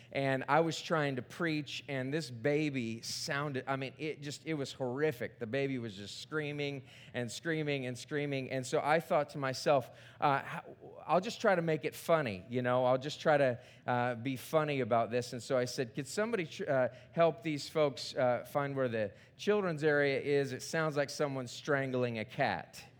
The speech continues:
And that did not go well, as you can imagine. I, I, I, that was, that was, uh,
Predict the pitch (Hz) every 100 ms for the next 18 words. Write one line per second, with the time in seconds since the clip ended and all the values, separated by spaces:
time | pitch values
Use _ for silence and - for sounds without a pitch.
0 | - - - - - - - - - -
1 | - - - - - 139 135 147 147 135
2 | 131 131 117 123 113 113 104 131 175 214
3 | 208 202 240 220 135 98 123 156 165 170
4 | 160 160 165 - - - - - - 160
5 | 180 180 156 139 165 165 151 139 135 139
6 | 127 120